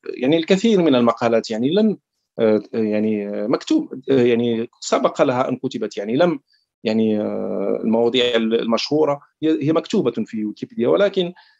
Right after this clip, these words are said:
هذا مبدأ، هذا مبدأ يعني عمومي، يعني، يعني أن ال-، الموضوع الذي تريد أن تكتب فيه في ويكيبيديا هذا مبدأ ع-، مبدأ عام.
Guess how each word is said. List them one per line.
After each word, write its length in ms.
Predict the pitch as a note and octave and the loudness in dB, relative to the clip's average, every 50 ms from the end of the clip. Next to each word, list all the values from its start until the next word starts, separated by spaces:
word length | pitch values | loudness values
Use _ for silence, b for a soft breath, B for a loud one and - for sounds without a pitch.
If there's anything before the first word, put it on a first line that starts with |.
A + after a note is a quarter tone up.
| b b - | b b 0
هذا 300 | D3 E3 F3+ G3 G#3 G3+ | 0 2 2 4 2 2
مبدأ، 380 | F#3+ G3+ F#3+ E3+ D#3+ D#3 - - | 2 2 0 2 0 0 0 0
هذا 160 | C#3 C#3 D#3+ | 0 2 2
مبدأ 320 | D#3 D#3 C#3+ C#3 D3+ - | 2 2 2 0 -2 -2
يعني 220 | C#3 C3 C3 C#3 C#3 | -2 -2 0 0 0
عمومي، 420 | B2 C#3+ D3+ D#3+ D#3 C#3 B2 A#2 | 0 2 2 4 4 4 2 0
يعني، 460 | B2 B2 A#2+ A#2+ B2 B2 B2 B2 A#2+ _ _ _ _ _ _ _ | -2 -4 -4 -4 -2 -2 -4 -6 -8 _ _ _ _ _ _ _
يعني 520 | C3+ C3+ C3 B2+ A#2+ A#2 A#2+ B2 B2 - | -2 0 0 0 0 0 -2 -2 -2 0
أن 120 | B2 B2 | 2 2
ال-، 140 | B2 A#2+ A#2+ | 2 4 2
الموضوع 500 | A#2+ A#2+ A#2+ A#2+ B2+ C3 C#3 D#3+ F#3 F3+ | 2 2 2 2 2 2 4 4 4 4
الذي 220 | D#3 C3 B2 B2 B2+ | 4 4 2 0 -2
تريد 280 | - C3+ B2+ B2 A#2 | -4 -4 -4 -4 -6
أن 160 | C3 B2 B2 | -6 -8 -4
تكتب 440 | - C3 B2 - _ _ - B2+ A#2 | -6 -6 -8 -8 _ _ 0 2 2
فيه 280 | A#2 - - D3 D3+ C3+ | 2 2 2 2 2 4
في 140 | C#3 C3+ B2+ | 4 4 2
ويكيبيديا 580 | A#2+ A#2 - - _ D3 C#3+ C#3 C#3 C3+ C3+ B B B B B B | 2 2 -2 -4 _ 0 2 4 4 2 2 B B B B B B
هذا 100 | F#3 G3+ | 2 4
مبدأ 420 | G3 E3+ C#3+ C#3+ D#3 D3 C#3 C3 | 4 4 2 2 2 4 4 2
ع-، 60 | - - _ | 2 0 _
مبدأ 240 | C3 B2+ A#2 A2 A#2+ B2+ B2 B2 | -2 -2 0 0 -2 0 0 0
عام. 340 | B2+ D#3 E3 D3 A#2 G#2 | 2 2 2 2 0 -2